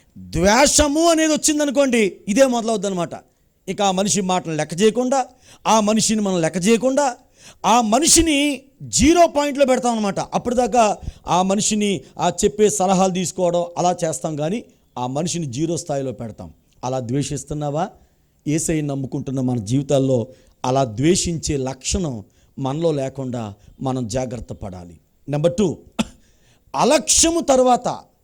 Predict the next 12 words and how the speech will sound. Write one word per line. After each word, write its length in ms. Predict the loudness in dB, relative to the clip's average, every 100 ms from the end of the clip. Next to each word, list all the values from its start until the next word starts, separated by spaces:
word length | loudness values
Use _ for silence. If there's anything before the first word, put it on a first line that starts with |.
| _ _ _ _ -4
అసహ్యము 1040 | -2 2 4 6 6 4 4 4 2 0 -4
అనేది 280 | 0 0 0
మనలో 280 | 0 0 0
మొదలైపోద్ది. 640 | -2 0 2 2 -2 -6 -12
అసహ్యము 720 | -10 -6 -6 -6 -6 -4 -6 -10 _ _ _ -16
అంటే 420 | -8 -2 0 -2 -10 _ _ _ _ _ _ _ -4
ఎప్పుడైతే 400 | 0 2 2 0
కొంచెం 320 | -4 -6 -4
కొంచెం 280 | -4 -4 -4
లెక్క 260 | -4 -2
చేయడం 200 | -4 -4
మానేస్తాం, 440 | -8 -8 -10 -14